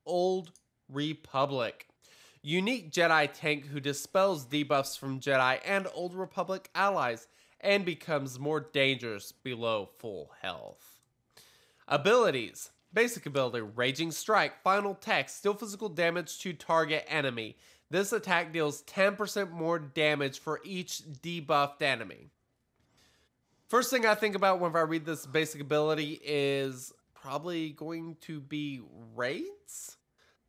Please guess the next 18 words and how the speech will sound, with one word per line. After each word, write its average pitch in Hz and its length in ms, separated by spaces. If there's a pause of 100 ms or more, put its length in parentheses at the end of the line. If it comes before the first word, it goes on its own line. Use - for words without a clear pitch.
Um, 135 760 (800)
because, 165 720 (220)
I'll 165 120
be 196 140
honest, 240 320
like, 139 220
Jedi 185 400
just 170 180
don't 175 220
do 175 160
a 165 40
whole 160 200
lot 165 220
of 143 80
debuffs 156 500
in 156 100
the 156 140
arena. 175 400